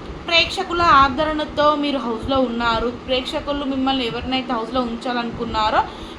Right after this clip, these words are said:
వాళ్ళు ఉంటారు, లేదనుకున్న వాళ్ళు బయటికి వెళ్ళిపోతారని చెప్పేసి నొక్కి నొక్కి చెప్పిండనమాట బాగా. ఇంకా బర్నీ గారు అయితే హౌస్లో ఉన్నారు, శ్రీజన్ అయితే ఎలిమినేట్ చేసిర్రు. నిజంగా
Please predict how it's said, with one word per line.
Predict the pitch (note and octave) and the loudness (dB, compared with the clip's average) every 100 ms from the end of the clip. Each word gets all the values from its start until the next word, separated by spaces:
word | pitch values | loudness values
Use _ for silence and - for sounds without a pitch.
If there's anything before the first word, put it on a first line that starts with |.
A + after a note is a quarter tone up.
| A3 | 0
వాళ్ళు | A#3 A3+ | 2 2
ఉంటారు, | G#3+ C4 B3 B3 | -2 2 4 4
లేదనుకున్న | D4+ A#3+ A#3+ C4+ C4 C4 B3+ | 2 2 2 2 0 -2 -2
వాళ్ళు | B3+ B3 | -2 0
బయటికి | G#3 G#3+ A#3+ | -4 -2 -6
వెళ్ళిపోతారని | A#3 A#3 A3 A3 A3 | -4 -6 -4 -6 -6
చెప్పేసి | G#3 - C4+ | -8 -10 -6
నొక్కి | A#3 A3+ | -6 -2
నొక్కి | B3+ C4 C4 | -2 -2 -4
చెప్పిండనమాట | - A#3+ A3 G#3 F#3 | -4 -8 -6 -6 -6
బాగా. | F#3 F#3+ F#3+ A3 F#4+ - - - - - - - | -2 -2 0 0 -2 -6 -14 -14 -14 -14 -14 -8
ఇంకా | B3+ C4 | -6 -4
బర్నీ | G#3 F#3 F#3 A3+ | -2 -4 -4 -4
గారు | C4 B3+ | -2 -2
అయితే | A3 C#4+ | -2 -6
హౌస్లో | A#3 F#3+ F3 A#3+ | -6 -6 -6 -4
ఉన్నారు, | A3+ F#3 G3 F3 G3 G4+ - - - - - - - | -4 -2 -2 -2 -2 -4 -6 -12 -12 -14 -14 -14 -12
శ్రీజన్ | - B3 A#3+ B3 | -2 0 0 0
అయితే | A#3 C#4+ | -2 -4
ఎలిమినేట్ | A3 G#3+ G#3+ A3 | -4 -6 -8 -6
చేసిర్రు. | G#3+ - G3+ C4 | -6 -6 -4 -4
నిజంగా | B3+ G3+ F3 A#3+ D4+ D#4+ D#4 D#4+ | -4 -4 -2 2 2 4 4 4